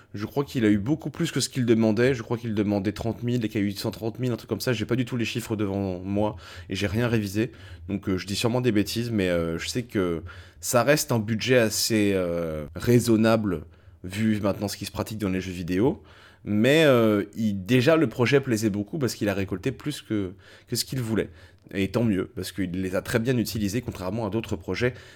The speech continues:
notamment francophones, qui commencent par un N et qui finissent par Oub, si vous voyez ce que je veux dire. Enfin, ce qui est intéressant, en tout cas, c'est qu'on est face à un projet de passionnés, de fans du genre, qui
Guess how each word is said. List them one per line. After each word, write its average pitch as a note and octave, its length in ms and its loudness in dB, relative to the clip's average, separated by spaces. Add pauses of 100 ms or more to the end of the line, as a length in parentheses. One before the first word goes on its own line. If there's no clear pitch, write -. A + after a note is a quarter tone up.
notamment G#2 320 0
francophones, B2 640 -2 (220)
qui - 120 -20
commencent G2+ 280 -6
par F2+ 160 -6
un F2+ 200 -8
N C3 200 2
et G2 60 -4
qui G2 140 -14
finissent A#2+ 320 -6
par - 340 -4
Oub, G#2 340 0 (280)
si - 180 -12
vous F#2+ 60 -4
voyez G#2+ 160 4
ce - 80 -6
que A2+ 100 -2
je G2 80 -6
veux G#2+ 120 2
dire. G2 220 0 (260)
Enfin, G3 400 2
ce - 140 -4
qui D#3+ 160 2
est D3+ 140 4
intéressant, D3+ 720 2
en C3 100 0
tout A#2+ 180 -6
cas, D3+ 200 2
c'est - 200 0
qu'on A#2+ 200 0
est B2 40 0
face D3+ 280 0
à B2+ 60 0
un A2 100 2
projet A2+ 400 0
de G2+ 120 0
passionnés, A#2+ 640 0
de A2 140 0
fans C#3+ 260 2
du C3 240 -2
genre, D3+ 340 0
qui B2+ 300 -8